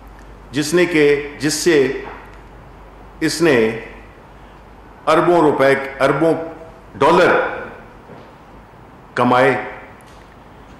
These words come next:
बैरून मुल्क असासे बनाए,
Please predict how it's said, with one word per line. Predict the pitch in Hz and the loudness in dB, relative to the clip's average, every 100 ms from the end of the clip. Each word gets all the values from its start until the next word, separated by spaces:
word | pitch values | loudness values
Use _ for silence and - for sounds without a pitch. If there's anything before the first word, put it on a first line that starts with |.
| - - - - | -20 -20 -20 -12
बैरून | 110 135 139 156 | 0 2 4 4
मुल्क | 151 151 147 - - | 4 2 0 -4 -8
असासे | 117 127 131 147 | -4 -2 0 0
बनाए, | 139 127 120 120 | 2 2 2 2